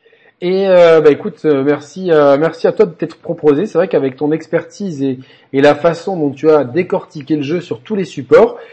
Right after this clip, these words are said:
en ayant participé à l'alpha, puis en testant sur et série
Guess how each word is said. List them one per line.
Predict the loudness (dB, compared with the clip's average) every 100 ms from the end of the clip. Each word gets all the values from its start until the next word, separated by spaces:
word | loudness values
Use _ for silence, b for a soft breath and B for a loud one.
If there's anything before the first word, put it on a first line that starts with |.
| B
en | -4 0
ayant | 2 2 2 2 0 -2
participé | -8 -8 -20 -8 0
à | 2
l'alpha, | 2 0 2 2 2
puis | 0
en | -8
testant | -8 -6 -6
sur | -6 -10 -12
et | -12
série | -10 -6 -6